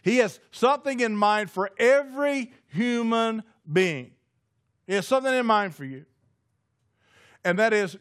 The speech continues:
good. It's all good. His plan for you is good. And he prepared it before time began. Turn with me, or look at, if we've got it on the screens,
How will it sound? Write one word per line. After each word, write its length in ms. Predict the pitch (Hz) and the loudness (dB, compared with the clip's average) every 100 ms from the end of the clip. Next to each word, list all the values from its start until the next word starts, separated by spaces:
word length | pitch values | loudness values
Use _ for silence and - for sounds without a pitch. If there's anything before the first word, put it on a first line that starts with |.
| 139 | -2
good. 340 | 214 190 135 - _ _ _ _ _ _ _ _ _ | 2 2 0 -8 _ _ _ _ _ _ _ _ _
It's 180 | 202 - | -2 0
all 520 | - 208 240 262 247 170 | -2 2 2 2 -2 -8
good. 340 | 180 247 139 104 _ _ _ | 0 2 2 -6 _ _ _
His 220 | - 208 - | -2 -2 -2
plan 380 | - 202 254 | -2 0 0
for 140 | 254 254 | -4 -6
you 400 | 226 226 226 226 _ _ _ - | -4 -2 -4 -8 _ _ _ -6
is 180 | 180 | -6
good. 400 | - 180 185 139 - _ _ | -4 0 0 0 -6 _ _
And 160 | 185 196 | -2 -2
he 120 | 190 | -4
prepared 680 | 175 170 - 269 302 269 | -4 -8 -2 0 2 0
it 240 | 165 147 - _ _ _ _ | -2 -4 -8 _ _ _ _
before 580 | 143 139 180 160 156 151 _ | -8 -6 -4 -2 -2 -4 _
time 240 | - 156 139 | -4 -2 -2
began. 280 | 135 135 113 - | -6 -6 -6 -12
Turn 340 | - 226 269 240 | -4 -2 -2 -2
with 260 | 202 175 | -4 -4
me, 320 | 160 156 156 - | -4 -4 -4 -4
or 340 | 139 139 - _ | -2 -2 -6 _
look 380 | 160 156 214 - | -4 -2 -2 -4
at, 340 | 160 139 156 - | -2 -2 -2 -6
if 160 | 117 | -12
we've 180 | 139 127 | -8 -6
got 200 | 135 135 | -4 -4
it 60 | 127 | -4
on 100 | 127 | -8
the 60 | 120 | -10
screens, 480 | - 131 147 220 | -8 -6 -6 -10